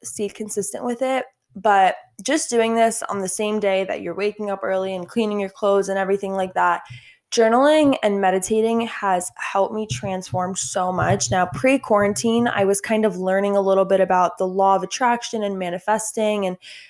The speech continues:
meditating and journaling and all this stuff. And I was not really following through with it, even though I knew it would help me. I was too lazy to do it, and I just didn't take the time to do it, which is not good, 'cause I knew it could help me, but I just was not putting in the work.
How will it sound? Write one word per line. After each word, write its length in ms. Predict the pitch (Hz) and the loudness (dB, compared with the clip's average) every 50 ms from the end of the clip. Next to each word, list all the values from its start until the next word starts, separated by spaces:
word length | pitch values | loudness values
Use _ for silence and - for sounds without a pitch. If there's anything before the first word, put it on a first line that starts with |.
| _ _ | _ _
meditating 560 | 233 226 220 220 220 - 233 233 220 208 190 180 | 0 2 2 2 2 4 4 4 4 2 0 -4
and 80 | 190 | -4
journaling 320 | 202 208 214 220 214 208 202 | -2 -2 0 0 0 0 0
and 80 | 196 | 0
all 100 | 202 208 | 2 2
this 180 | 208 208 202 - | 0 0 -2 -2
stuff. 280 | - 214 208 208 208 | 0 0 0 0 0
And 200 | 185 180 185 175 - - _ _ _ _ _ _ _ _ _ _ _ _ _ _ - - - | -2 -4 -4 -6 -10 -12 _ _ _ _ _ _ _ _ _ _ _ _ _ _ -8 -2 0
I 40 | 226 | 2
was 160 | 220 208 220 - - _ _ _ _ | 2 0 -2 -6 -14 _ _ _ _
not 280 | - 233 240 262 269 277 | -2 2 4 4 4 4
really 180 | 302 294 269 | 2 0 0
following 580 | 240 - - - 220 202 196 196 208 208 208 208 | -2 -4 -2 2 4 6 6 6 4 4 2 -2
through 220 | 190 - 196 185 | -2 -2 -2 -2
with 160 | 190 208 - - | 0 -2 -2 -2
it, 160 | 240 233 226 | -2 -2 -2
even 220 | 226 226 214 220 | -2 -2 -2 0
though 100 | 220 220 | 0 0
I 120 | 208 202 196 | 0 0 0
knew 200 | 196 190 196 214 | -2 0 2 2
it 80 | 202 - | 2 2
would 120 | 196 - | -2 -4
help 280 | - - 175 165 - 220 | -4 -4 -4 -4 -4 -4
me. 360 | 233 247 262 269 277 294 285 - - | -4 -4 -2 -2 -2 -4 -4 -4 -4
I 120 | 196 202 | -2 0
was 180 | 196 190 185 - | 0 -2 -4 -6
too 240 | - - 247 233 220 | -8 -8 -6 -4 -2
lazy 440 | 208 208 180 185 208 180 190 196 | -2 -2 -2 -2 -2 -4 -4 -2
to 120 | 175 175 170 | -2 -2 -4
do 220 | 165 175 165 165 | -4 -4 -4 -4
it, 180 | 92 90 90 - | -6 -6 -6 -8
and 140 | - - 185 | -6 -4 -4
I 80 | 180 180 | -4 -4
just 180 | 190 175 - | -6 -6 -4
didn't 200 | 196 190 190 190 | -4 -4 -2 -2
take 160 | 202 170 - | -4 -4 -4
the 80 | - 175 | -6 -6
time 200 | 127 160 160 175 | -4 -4 -4 -4
to 80 | 170 170 | -2 0
do 120 | 175 175 | 0 0
it, 120 | 160 156 | 2 0
which 160 | 156 - - 180 | -2 -4 -6 -8
is 100 | 175 175 | -8 -2
not 300 | 185 180 180 185 180 - | 0 2 2 2 2 2
good, 320 | 185 185 165 214 180 180 | 4 4 4 2 0 -2
'cause 120 | - 202 185 | -4 -2 -2
I 80 | 185 | 0
knew 280 | 180 196 208 214 254 269 | 0 0 0 0 2 2
it 80 | 240 226 | 2 0
could 100 | - 185 | -2 -4
help 260 | 175 - 214 214 175 | -2 0 0 0 -2
me, 320 | 160 156 143 151 180 202 - _ _ _ _ _ _ _ - | -4 -8 -8 -8 -8 -10 -12 _ _ _ _ _ _ _ 0
but 80 | 185 202 | 0 2
I 80 | 190 | 2
just 200 | 180 185 - - | 0 -2 -6 -2
was 220 | 175 190 165 160 175 | 0 0 0 0 2
not 220 | 190 156 - - | 2 2 2 0
putting 180 | - 180 165 160 | -2 -4 -4 -6
in 80 | 160 | -8
the 80 | 160 156 | -8 -6
work. 380 | 147 - 160 180 - - _ | -6 -6 -6 -6 -6 -10 _